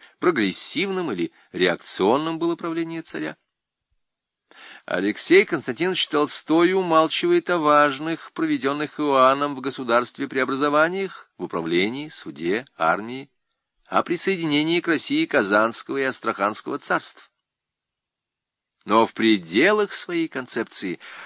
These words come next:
Алексей Константинович Толстой весьма правдиво воспроизводит психологически противоречивый образ Иоанна Грозного. Это, несомненно, большая художественная удача писателя.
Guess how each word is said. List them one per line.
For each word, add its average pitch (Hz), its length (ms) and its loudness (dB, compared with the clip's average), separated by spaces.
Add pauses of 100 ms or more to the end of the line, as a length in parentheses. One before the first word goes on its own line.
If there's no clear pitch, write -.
Алексей 95 680 2
Константинович 135 680 -6
Толстой 135 440 0
весьма 135 480 2
правдиво 95 560 -4 (220)
воспроизводит 110 720 -2
психологически 101 960 -8
противоречивый 120 880 -6
образ 95 400 -4
Иоанна 87 280 -2
Грозного. 82 460 -10 (420)
Это, 107 380 0
несомненно, 104 540 -8
большая 95 420 -2
художественная 92 640 -6
удача 95 420 -2
писателя. - 560 -14